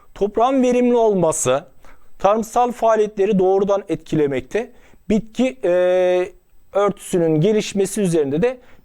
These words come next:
belirleyici rol oynamaktadır. Yine toprak, e, bazı sanayi kolunun da, e, ham maddesini oluşturmaktadır.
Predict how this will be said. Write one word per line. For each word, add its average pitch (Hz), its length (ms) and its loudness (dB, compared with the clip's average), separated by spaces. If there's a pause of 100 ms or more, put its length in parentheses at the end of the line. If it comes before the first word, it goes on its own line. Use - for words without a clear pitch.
belirleyici 208 580 0
rol 190 260 2
oynamaktadır. 104 680 -4 (280)
Yine 269 260 0
toprak, 240 500 -2 (360)
e, 165 260 0
bazı 247 220 2
sanayi 214 560 -2
kolunun 160 560 -2
da, 247 260 0 (100)
e, 165 480 2
ham 202 200 0
maddesini 220 600 0
oluşturmaktadır. 117 1040 -4